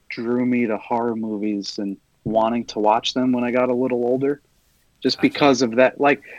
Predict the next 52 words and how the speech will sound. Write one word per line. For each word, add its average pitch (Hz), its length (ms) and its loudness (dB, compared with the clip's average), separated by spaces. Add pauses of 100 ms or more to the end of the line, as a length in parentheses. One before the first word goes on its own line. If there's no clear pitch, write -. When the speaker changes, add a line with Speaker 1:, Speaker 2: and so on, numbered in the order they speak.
(120)
Speaker 1:
it 151 80 4
was 156 180 6
the 165 120 8
only 180 180 6
type 160 320 2
of 135 80 0
movie 139 500 0 (300)
that 117 120 -2
had 120 220 -4
such - 340 -2
a 123 80 2
weird 120 320 0
effect - 380 -6
on 135 140 0
me. 143 80 0
And 127 100 -2
I'm 110 60 -6
like, 98 160 -10
"Oh 120 160 -4
man, 113 260 -2
I 101 60 -6
gotta 110 180 -2
see, 104 320 -4 (200)
you 117 60 -6
know, 104 200 -8 (500)
I 123 80 2
gotta 143 140 4
see 139 180 0
Jack 131 380 2
Frost." 147 500 2
I 127 60 0
remember 135 340 -2
in 135 100 -2
the 120 80 -4
nineties, 131 640 0 (120)
this 127 180 -2
Jack 143 360 0
Frost 143 400 2
movie 123 320 -4
Speaker 2:
<laughs> - 0 -
Speaker 1:
came 113 200 -6
out, 113 220 -2 (580)
and 139 240 4 (100)
I 135 120 4
wound 135 540 2
up 139 140 2
renting 127 580 -2
the 107 100 -4
horror 170 380 4
movie 107 300 -2
Jack 95 320 -6
Frost. - 500 -6